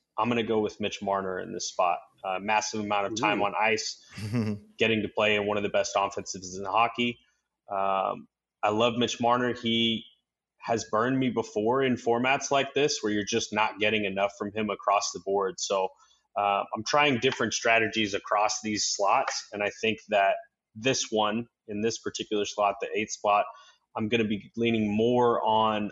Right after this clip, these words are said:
Speaker 1: offensive firepower and the ability to put up points in all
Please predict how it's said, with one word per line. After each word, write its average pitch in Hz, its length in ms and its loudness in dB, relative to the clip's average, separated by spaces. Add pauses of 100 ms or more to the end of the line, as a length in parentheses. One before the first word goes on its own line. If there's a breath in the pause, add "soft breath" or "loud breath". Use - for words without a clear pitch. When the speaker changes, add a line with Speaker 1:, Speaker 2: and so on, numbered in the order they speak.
(120)
Speaker 1:
offensive 110 440 -2
firepower 120 760 4
and 107 180 2
the 101 80 -4
ability 104 420 0
to 98 80 -4 (100)
put 110 120 0
up 107 120 -2 (200)
points 104 540 -6
in 101 340 -8 (100)
all 101 200 2